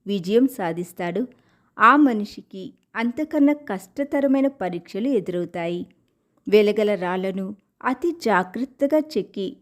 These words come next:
పదును పెడతారు. లోహం ఎంత విలువైనదైతే అంత వేడిమి గల కొలిమిలో దాన్ని శుద్ధి చేయాలి. అబ్రహాము అతి జటిలమైన పరీక్షలను ఎదుర్కొని నిలబడకపోయి ఉన్నట్టయితే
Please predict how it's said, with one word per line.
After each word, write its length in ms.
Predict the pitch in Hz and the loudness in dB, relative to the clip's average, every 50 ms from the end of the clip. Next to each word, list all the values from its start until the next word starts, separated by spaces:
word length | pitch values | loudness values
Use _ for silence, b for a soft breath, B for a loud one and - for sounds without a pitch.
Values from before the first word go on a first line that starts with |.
| _ _ _ _ _ - | _ _ _ _ _ -4
పదును 360 | 202 190 180 - 196 208 240 | -4 -4 -2 0 2 2 2
పెడతారు. 400 | 233 233 202 165 - - 247 262 | 2 0 -4 -4 0 4 10 10
లోహం 320 | 269 311 311 339 349 311 254 | 10 10 10 4 2 2 2
ఎంత 320 | 208 214 247 - - - 339 311 | 2 0 -2 -4 -4 -4 -2 0
విలువైనదైతే 880 | 240 202 185 190 190 190 190 185 190 180 180 175 165 - - 226 262 247 - _ _ _ _ - | 0 0 0 0 -2 -2 -2 -2 -4 -4 -4 -4 -4 -2 -2 -2 -2 -4 -8 _ _ _ _ 0
అంత 340 | 220 233 247 269 262 - 339 | 6 8 8 6 6 4 2
వేడిమి 540 | 311 226 196 190 190 190 185 254 262 277 262 269 | 2 6 6 6 6 8 6 8 6 8 6 6
గల 100 | 277 277 | 4 4
కొలిమిలో 680 | 277 - 202 185 185 185 180 185 180 190 185 175 - - _ _ - | 2 2 0 2 2 2 0 2 2 2 2 2 -2 -8 _ _ -16
దాన్ని 480 | 175 170 160 208 190 185 190 208 233 285 | -16 0 2 4 4 6 6 6 4 4
శుద్ధి 400 | - - 208 180 151 143 190 180 - 180 | 4 2 -2 -2 0 -2 -4 -4 -2 0
చేయాలి. 420 | 175 175 170 160 175 175 180 185 - _ _ _ _ _ _ _ _ _ _ | 0 2 2 2 0 -2 -4 -4 -8 _ _ _ _ _ _ _ _ _ _
అబ్రహాము 680 | - 202 196 202 202 208 202 202 196 196 196 196 - - _ - | 4 4 4 4 0 2 4 4 4 4 4 0 -2 -6 _ 2
అతి 300 | 240 233 233 - 311 311 | 2 2 4 6 4 4
జటిలమైన 760 | 294 311 - 214 196 190 - 233 247 277 277 277 277 277 302 | 4 4 4 4 4 4 4 4 6 8 8 8 8 6 4
పరీక్షలను 640 | 294 - 208 185 170 170 175 - - 202 196 190 180 | 2 0 -2 -2 -2 -2 -8 -6 -4 -2 -2 0 -2
ఎదుర్కొని 600 | 170 175 185 180 180 - 185 175 180 175 - - _ - | -2 -2 -4 -6 -4 -4 -4 -4 -4 -6 -6 -8 _ 0
నిలబడకపోయి 760 | 208 196 196 202 214 233 233 233 233 - 247 - 214 190 180 | 2 4 6 6 6 6 6 4 2 0 -2 2 4 4 4
ఉన్నట్టయితే 680 | 175 175 180 180 180 - - 175 170 160 - - 240 | 4 2 2 0 0 0 -2 -4 -6 -4 -2 -2 -4